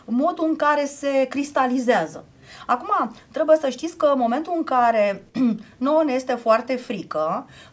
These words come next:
primul lucru care se întâmplă groaznic de frică, groaza, primul lucru care se blochează este aparatul respirator. Care aparatul respirator <clears throat>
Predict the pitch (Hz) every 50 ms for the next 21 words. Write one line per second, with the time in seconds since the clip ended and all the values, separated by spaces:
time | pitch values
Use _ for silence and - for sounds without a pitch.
0 | - - - 285 320 359 427 415 359 349 370 381 392 392 294 269 254 247 240 247
1 | - 240 226 214 - 269 294 302 - 254 240 226 202 190 208 240 254 302 - 294
2 | 302 214 185 190 190 190 - 208 180 170 196 220 220 214 240 254 220 185 165 165
3 | 160 170 160 170 196 - - - - - - 311 339 359 349 349 349 381 370 -
4 | 302 269 254 254 254 254 226 226 220 220 262 339 330 277 277 262 - 254 240 247
5 | 247 254 262 262 240 226 220 220 - 214 190 185 190 - - - - _ _ _
6 | _ _ _ _ - - - - - 247 240 233 226 220 220 262 320 320 381 320
7 | 277 262 262 - - 240 220 202 185 175 170 - - 147 139 143 147 165 220 311
8 | - - _ _ - - 285 247 214 220